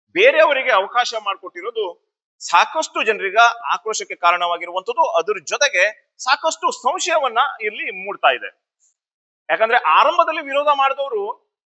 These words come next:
ಈಗ ಸಾರ್ವಜನಿಕ ಅಹವಾಲು ಸಭೆಯಲ್ಲಿ ಮುಕ್ತ ಅವಕಾಶ ಕೊಟ್ಟಾಗ ಯಾಕೆ ಅಭಿಪ್ರಾಯವನ್ನ ಮಂಡಿಸಲು ಹೋಗ್ಲಿಲ್ಲ? ಮುಕ್ತವಾದಂತ ಅವಕಾಶ ಇದ್ದಾಗ ಇವರು ಅಭಿಪ್ರಾಯವನ್ನ ಮಂಡಿಸಬಹುದಾಗಿತ್ತು. ಆದ್ರೆ ಬೇರೆಯಿಂದ ಎಲ್ಲೋ ಇಂದ ಬಂದವರಿಗೆ, ಬೇರೆ ರಾಜ್ಯದಿಂದ ಎಲ್ಲೋ ಇಂದ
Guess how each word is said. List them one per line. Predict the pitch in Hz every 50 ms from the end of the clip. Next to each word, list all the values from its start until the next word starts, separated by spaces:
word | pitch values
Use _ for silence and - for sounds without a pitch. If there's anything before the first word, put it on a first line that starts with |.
| _
ಈಗ | 220 247 254
ಸಾರ್ವಜನಿಕ | 214 - 175 180 226 285 277 294 294 294 294
ಅಹವಾಲು | 277 208 190 214 226 262 285 294 285
ಸಭೆಯಲ್ಲಿ | - 262 269 269 269 262 247 180
ಮುಕ್ತ | 202 240 _ - 339 320
ಅವಕಾಶ | 285 285 294 277 269 269 277 -
ಕೊಟ್ಟಾಗ | 262 - 269 269 247 214 196 214 254 - _ _ _ _ _ 120 143
ಯಾಕೆ | 190 240 294 294 - 285 285 269 226
ಅಭಿಪ್ರಾಯವನ್ನ | 208 214 214 - - 269 262 262 254 254 247
ಮಂಡಿಸಲು | 247 240 247 247 247 226 220 262 254
ಹೋಗ್ಲಿಲ್ಲ? | 240 262 262 247 240 233 240 262 - _ _ _ _ _ _ _ _ _ _ _ _ _ _ _ _ _ _ _ _ _ _ _ _ _ _ -
ಮುಕ್ತವಾದಂತ | 214 226 - - - 285 277 277 277 277 -
ಅವಕಾಶ | 220 226 233 - 285 254 254
ಇದ್ದಾಗ | 269 269 277 269 269 262
ಇವರು | 247 285 254 247
ಅಭಿಪ್ರಾಯವನ್ನ | 240 226 269 - 294 277 269 269 262 262 254
ಮಂಡಿಸಬಹುದಾಗಿತ್ತು. | 254 254 269 - - 269 269 269 262 - - - 247 247 240 _ _ _ _ _ _ _ _ _ _ _ _ -
ಆದ್ರೆ | 202 220 202 180
ಬೇರೆಯಿಂದ | 135 - 190 269 277 302 294 262 254 220
ಎಲ್ಲೋ | 185 196 220 277 294
ಇಂದ | 294 277 285 269 -
ಬಂದವರಿಗೆ, | 254 262 262 262 254 247 240 247 254 254 247 - -
ಬೇರೆ | 185 247 277
ರಾಜ್ಯದಿಂದ | 254 240 254 247 254 254 262 262
ಎಲ್ಲೋ | 269 214 196 202 277 302 320
ಇಂದ | 262 -